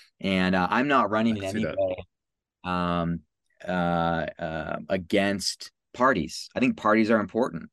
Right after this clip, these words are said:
Speaker 1: I think
Speaker 2: Mm.
Speaker 1: parties help frame conversation. We need two or more strong parties, um, in, in this country. But I talk to a lot of Democrats and Republicans who are willing to consider an independent because they want the work to get done.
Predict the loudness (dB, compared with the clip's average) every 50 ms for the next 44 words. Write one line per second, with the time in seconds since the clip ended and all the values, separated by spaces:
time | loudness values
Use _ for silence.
0 | _ -12 -10 -6 -4 -4 -4 -4 -6 -10 -16 -16 -16 -16 -16 _ _ _ _ 0
1 | 0 2 2 2 0 0 -2 -4 -4 -4 -6 -6 -2 0 2 2 2 2 0 -2
2 | -2 -2 -4 -4 -2 -2 -2 -2 -2 -4 -6 -8 -8 -6 -4 -2 -2 0 0 -2
3 | -4 -6 _ _ _ _ _ _ _ -14 -14 -14 -12 -12 -2 2 4 4 6 6
4 | 4 2 0 0 -2 -2 0 0 0 -2 -2 -6 -4 -2 0 0 0 0 -2 -2
5 | -2 -4 -2 -2 -4 -6 -8 -10 -16 -20 _ _ _ _ _ _ _ -4 -2 0
6 | 0 0 -2 -4 -6 -10 _ -6 -6 -4 -4 -4 -2 -2 -2 -2 -4 -6 -6 -4
7 | -4 -4 -4 -4 -4 -4 -4 -4 -4 -8 -14 -20 _ _ -2 0 0 0 2 0
8 | 0 0 2 0 0 2 2 2 2 2 0 0 -2 -2 -2 -4 -4 -4 -4 -4
9 | -4 -4 -4 -4 -4 -2 0 0 0 0 0 -2 -2 -2 0 0 0 -2 -2 -2
10 | 0 0 0 0 0 -2 -2 -2 -4 -4 -6 -6 -8 -10 -8 -8 -6 -4 -4 -2
11 | -2 0 0 -2 -2 -4 -4 -2 0 0 0 0 0 -2 -4 -8 -14 -20 _ _
12 | _ _ -2 0 0 2 4 4 4 4 2 2 0 -2 -2 0 -2 -2 -2 -4
13 | -6 -4 -4 -4 -4 -4 -6 -6 -8 -10 -14